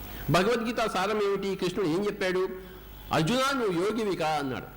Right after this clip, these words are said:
యోగి కాదంటే be a meditator. అదే వెన్నెముక. కృష్ణుడు ఎవరు? ఒకానొక యోగేశ్వరుడు. ది యోగేశ్వరుడు కాదు, ఒకానొక యోగేశ్వరుడు. యేసు ప్రభు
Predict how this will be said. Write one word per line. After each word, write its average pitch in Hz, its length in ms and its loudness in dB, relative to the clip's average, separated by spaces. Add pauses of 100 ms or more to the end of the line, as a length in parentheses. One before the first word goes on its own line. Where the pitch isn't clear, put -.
(460)
యోగి 247 320 4
కాదంటే 233 440 0 (380)
be 175 40 0
a 226 160 2
meditator. 127 540 0 (140)
అదే 262 220 2
వెన్నెముక. 285 520 -2 (2750)
కృష్ణుడు 277 340 2
ఎవరు? 240 380 2 (100)
ఒకానొక 214 460 0
యోగేశ్వరుడు. 156 680 0 (680)
ది 117 180 4
యోగేశ్వరుడు 226 720 2
కాదు, 175 420 0
ఒకానొక 277 460 -2
యోగేశ్వరుడు. 117 600 -2 (800)
యేసు 202 280 4
ప్రభు 208 400 0